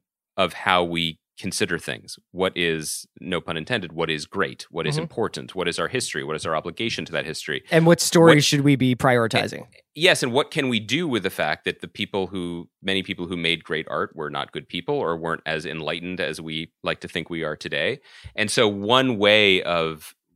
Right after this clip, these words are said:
Speaker 1: grappling with that seems to be taking on this tone where you are a little bit judging it and a little bit sinking into it and a little bit unsure about what that means. And I think with a writer as skilled as Tony McNamara, you get away with it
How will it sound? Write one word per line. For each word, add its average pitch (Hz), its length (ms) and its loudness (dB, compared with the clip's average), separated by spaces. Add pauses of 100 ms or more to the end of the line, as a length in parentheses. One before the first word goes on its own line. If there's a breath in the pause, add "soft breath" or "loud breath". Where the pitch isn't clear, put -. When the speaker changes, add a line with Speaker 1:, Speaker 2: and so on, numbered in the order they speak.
(120)
Speaker 1:
grappling 107 440 2
with 73 140 -4
that 71 200 -4
seems 123 300 -4
to - 80 -8
be 107 140 -4
taking 98 420 -4
on 87 240 -2
this 87 240 -4
tone 78 420 -6
where 85 140 -4
you 85 180 -4
are 85 120 2
a 85 60 2
little 101 280 -2
bit 120 220 -4
judging 113 380 0
it 147 180 0 (180)
and 95 100 -4
a 92 40 -2
little 98 400 -2
bit 98 140 -4
sinking 92 400 -4
into 82 280 -6
it 55 160 -8 (560 soft breath)
and 90 380 2 (100)
a 104 80 0
little 107 220 -2
bit 95 100 2
unsure 90 480 -2
about 78 240 0
what 85 120 -6
that 80 140 -4
means. 104 300 -4
And 98 80 -2
I 101 60 0
think 98 240 -4
with 90 120 -2
a 90 60 2
writer 92 340 2
as 78 140 -4
skilled 90 320 -4
as 85 80 -10
Tony 85 180 -8
McNamara, 101 460 -2
you 82 80 -6
get 87 160 0
away 107 220 2
with 71 160 -2
it 67 180 -8